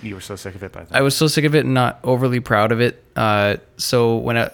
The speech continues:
Speaker 2: I was gonna be, I knew I was gonna be proud of Outside the Factory Gates, and so I wanted to get it to her before she died, and of course it didn't end up happening, which, which, you know, sucks. But at the same time, it, it, I do feel like in that way there was, like,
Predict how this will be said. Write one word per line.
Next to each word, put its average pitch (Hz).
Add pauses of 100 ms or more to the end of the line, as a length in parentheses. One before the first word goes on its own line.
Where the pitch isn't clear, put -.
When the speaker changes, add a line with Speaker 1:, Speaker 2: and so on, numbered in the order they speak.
Speaker 2:
I 110
was 143
gonna 123
be, 110
I 113
knew 147
I 139
was 120
gonna 110
be 110
proud 104
of 110
Outside 110
the 110
Factory 104
Gates, 110
and 110
so 110
I 117
wanted 117
to 117
get 117
it - (280)
to 127
her 127
before 123
she -
died, 110
and 107
of -
course 110
it -
didn't 127
end 113
up 104
happening, 110
which, - (520)
which, 190
you 185
know, 143
sucks. 135
But 143
at 147
the 151
same 147
time, 131
it, -
it, 123 (280)
I 127
do 131
feel 131
like 120
in 117
that 117
way 131
there 127
was, 123
like, 110